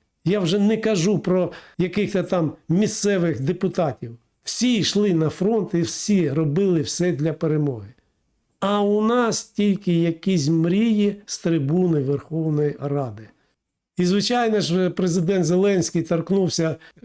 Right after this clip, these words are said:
питання економіки. Він з-, почав говорити про гроші.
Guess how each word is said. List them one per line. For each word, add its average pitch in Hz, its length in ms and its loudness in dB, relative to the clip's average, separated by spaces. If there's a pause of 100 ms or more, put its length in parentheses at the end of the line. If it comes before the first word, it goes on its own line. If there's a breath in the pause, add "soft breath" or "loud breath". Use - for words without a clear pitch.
питання 185 540 0
економіки. 165 760 0
Він 170 240 2
з-, 214 200 -6
почав 180 420 0
говорити 170 480 0
про 165 260 0
гроші. 156 680 0